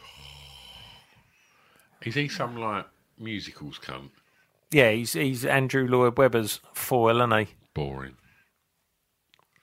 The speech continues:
Speaker 2: <laughs> Yeah, he's boring, yeah. Right. <laughs>
Speaker 1: Thanks, mate.
Speaker 2: So, right, I'm gonna go through the, through the categories.
Speaker 1: Right.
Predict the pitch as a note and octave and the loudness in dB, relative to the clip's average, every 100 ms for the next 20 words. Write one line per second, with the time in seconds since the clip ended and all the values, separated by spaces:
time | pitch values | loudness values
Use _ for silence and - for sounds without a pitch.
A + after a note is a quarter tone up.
0 | _ _ _ _ _ _ _ _ - - | _ _ _ _ _ _ _ _ 0 2
1 | - - - - - - - _ D#3 D#3+ | 2 0 0 -2 -4 -8 -12 _ -4 -2
2 | D3+ - F#2+ F#2+ G2 G#2 G2 _ - - | -4 -4 -6 -4 -4 -4 -6 _ -20 -20
3 | - - - D3 C3 B2 C#5 E5+ C5 C5 | -16 -14 2 10 12 10 6 2 2 4
4 | C#5+ C#5 - C#5+ - - G3 - E2 D2 | 2 2 0 -2 -6 -2 -2 0 -4 -4
5 | - E2 - G2 - - C3+ A#2 A2 _ | -6 -6 -6 -10 -6 6 8 8 4 _
6 | _ - C#3 B2 B2 C#3 D3+ D3+ G3 G3+ | _ -2 6 8 8 4 6 6 8 8
7 | F3+ - F#3+ F3 E3 D#3+ D#3 - - - | 8 6 8 8 10 10 8 2 -6 2
8 | E3+ C#3 - F3+ A#2 - G#2+ G#2+ C#3 C3+ | 4 4 4 4 2 -2 0 2 2 2
9 | D#2+ | 2